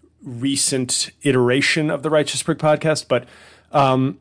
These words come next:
I was, I am a comedian of some renown and incredible gifts. Uh, I also was an assistant district attorney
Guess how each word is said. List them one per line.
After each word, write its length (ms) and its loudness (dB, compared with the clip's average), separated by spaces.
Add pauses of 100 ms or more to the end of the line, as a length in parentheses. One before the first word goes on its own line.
(120)
I 160 2
was, 580 2
I 120 2
am 120 2
a 60 0
comedian 640 0
of 200 -4
some 320 0
renown 680 0
and 120 -4
incredible 560 -2
gifts. 500 -4 (680)
Uh, 880 0
I 140 2
also 320 4
was 180 2
an 80 2
assistant 420 -2
district 320 -4
attorney 540 -4